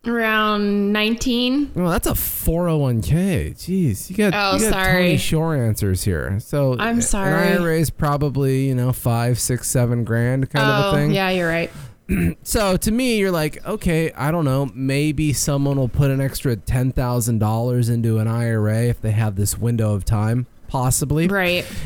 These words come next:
Speaker 2: And
Speaker 1: right.
Speaker 2: not that that's not a nice little bucket of money. The problem is, is how will that amount of money be a significant variation in, in a big picture retirement plan,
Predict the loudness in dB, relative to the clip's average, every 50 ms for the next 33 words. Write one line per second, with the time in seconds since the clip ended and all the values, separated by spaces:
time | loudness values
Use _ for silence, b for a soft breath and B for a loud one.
0 | B B -2 0 2 2 2 2 2 2 2 2 0 0 0 0 0 0 0 0
1 | -2 0 0 2 2 2 0 0 0 2 2 2 2 2 -2 -6 -8 -14 -16 -10
2 | -4 -2 0 2 0 0 -2 -8 -4 0 0 0 2 0 0 0 0 0 0 0
3 | 0 0 0 0 -2 -4 -6 -10 -20 -20 b b b b b b b b -8 -8
4 | -6 -2 0 0 0 0 0 0 0 0 2 0 2 2 0 2 2 2 2 2
5 | 2 0 0 0 0 -2 -2 -4 -6 -12 -18 -12 -8 -4 -2 -2 0 0 0 2
6 | 0 2 2 2 0 0 0 0 0 0 0 0 0 0 0 0 0 2 2 0
7 | 0 0 0 0 2 2 2 0 0 0 0 0 0 0 0 0 0 0 0 0
8 | -2 -4 -4 -2 -2 -2 -2 -2 -2 0 0 2 2 2 2 2 2 0 0 0
9 | 0 0 0 0 0 -2 -2 0 0 0 0 -2 -4 -4 -2 0 0 0 0 -2
10 | -2 -2 -2 -2 -2 -2 -2 -2 -2 -2 0 -2 0 0 0 0 0 0 0 2
11 | 0 0 -2 0 0 0 2 2 2 0